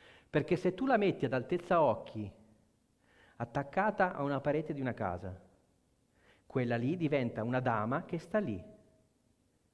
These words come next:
È uno specchio, sei tu da giovane, sei la dama che si, si specchia. O è la tua amante o la tua moglie che vedrai sempre giovane e bella. È la realtà virtuale del millecinquecento. Ci avete mai pensato? I dipinti erano la realtà virtuale.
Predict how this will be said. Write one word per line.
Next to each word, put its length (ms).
È 100
uno 180
specchio, 560
sei 220
tu 220
da 160
giovane, 560
sei 160
la 80
dama 240
che 120
si, 100
si 140
specchia. 500
O 80
è 40
la 100
tua 160
amante 480
o 40
la 60
tua 160
moglie 340
che 120
vedrai 260
sempre 460
giovane 320
e 40
bella. 480
È 280
la 100
realtà 340
virtuale 460
del 140
millecinquecento. 920
Ci 100
avete 180
mai 140
pensato? 460
I 60
dipinti 500
erano 240
la 80
realtà 260
virtuale. 680